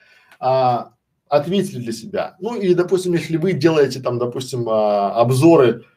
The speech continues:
а, религиозное путешествие, да, то вы, допустим, делаете обзор, а,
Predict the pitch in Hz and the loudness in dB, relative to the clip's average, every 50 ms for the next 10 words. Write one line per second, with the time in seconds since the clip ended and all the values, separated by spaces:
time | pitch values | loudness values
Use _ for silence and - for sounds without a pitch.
0 | _ _ _ _ 113 117 113 113 113 110 110 107 107 104 104 101 98 98 98 101 | _ _ _ _ 2 4 6 6 6 4 4 0 -2 -4 -4 -6 -8 -10 -12 -14
1 | - - - _ - 120 135 143 151 147 143 143 156 156 156 139 120 135 135 131 | -18 -20 -20 _ -6 -4 -4 -2 -4 -4 -2 0 2 4 4 2 2 0 -4 -6
2 | 131 - - - 175 - - 247 226 233 - - 131 110 123 175 196 196 - 113 | -6 -8 -14 -14 -12 -6 -4 -4 -4 -4 -4 -6 -4 0 0 0 0 0 -4 -4
3 | - - 180 175 131 - - 147 - - 127 123 110 113 147 147 131 123 - 127 | -2 0 0 0 0 -4 -6 -12 -16 -14 -14 -8 -4 0 2 2 2 0 -2 -4
4 | 120 120 139 185 220 226 - - - - - _ _ _ 220 220 220 214 214 202 | -8 0 2 4 4 4 2 -4 -14 -20 -20 _ _ _ 0 2 4 6 4 4
5 | 196 | 2